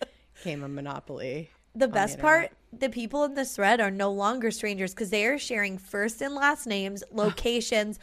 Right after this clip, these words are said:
Speaker 1: the person who was the witness. It is,
Speaker 2: Oh
Speaker 1: uh,
Speaker 2: my
Speaker 1: it was
Speaker 2: God.
Speaker 1: kinda funny. It was kinda funny, but also I was like, "Well, who, what?"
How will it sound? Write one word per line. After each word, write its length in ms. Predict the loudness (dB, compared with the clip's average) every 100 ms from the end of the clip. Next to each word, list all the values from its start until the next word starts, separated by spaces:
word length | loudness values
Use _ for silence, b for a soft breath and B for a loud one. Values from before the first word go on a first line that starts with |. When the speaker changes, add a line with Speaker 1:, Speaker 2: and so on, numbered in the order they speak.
| b -6
Speaker 1:
the 100 | -4
person 460 | 2 2 4 0
who 160 | 0 2
was 240 | 4 4 2
the 100 | 0
witness. 720 | 2 -2 -2 -8 -8 -8 -12 b b 2
It 140 | 6
is, 440 | 10 10 8 0 -8
Speaker 2:
Oh 40 | -4 2
Speaker 1:
uh, 80 | 4
Speaker 2:
my 180 | 6 8
Speaker 1:
it 80 | 10
was 160 | 10 12
Speaker 2:
God. 500 | 12 12 12 12 12
Speaker 1:
kinda 40 | 12
funny. 380 | 8 4 2 2 2
It 80 | 0
was 100 | 4
kinda 280 | 4 4 4
funny, 260 | 0 4
but 160 | 2 4
also 300 | 2 4 6
I 80 | 6
was 100 | 6
like, 140 | 0
"Well, 200 | 0 -2
who, 480 | -2 -2 -2 -2 -6 -8
what?" 500 | -2 2 2 0